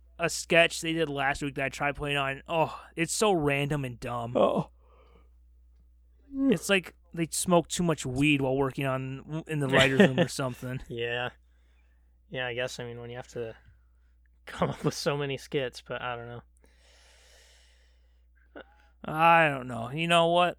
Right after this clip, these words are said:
Speaker 1: Let's just pretend Eddie's coming.
Speaker 2: <laughs>
Speaker 1: You know, guys, let's try.
Speaker 2: Yeah. Should let, should let them know that's, that's
Speaker 1: All
Speaker 2: the
Speaker 1: right.
Speaker 2: method.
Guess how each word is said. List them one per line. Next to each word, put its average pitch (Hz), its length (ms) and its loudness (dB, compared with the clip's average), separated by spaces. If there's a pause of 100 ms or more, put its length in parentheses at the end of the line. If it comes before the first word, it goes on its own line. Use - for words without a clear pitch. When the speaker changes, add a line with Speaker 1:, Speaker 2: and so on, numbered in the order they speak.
(120)
Speaker 1:
Let's 196 220 -2
just - 260 -2 (580)
pretend 156 380 2
Eddie's 123 280 -6
coming. 120 400 -6
Speaker 2:
<laughs> 95 40 -6 (480)
Speaker 1:
You 143 60 -4
know, 143 140 -2
guys, 151 240 -2
let's 190 100 -8
try. - 240 2
Speaker 2:
Yeah. 143 280 0 (460)
Should - 220 -6
let, 143 300 -4
should 156 160 -8
let 143 160 -2
them 139 100 -10
know 120 160 -8
that's, 120 300 -10 (120)
that's 151 120 4
Speaker 1:
All 175 100 10
Speaker 2:
the 202 60 4
Speaker 1:
right. 190 240 6
Speaker 2:
method. 120 120 -6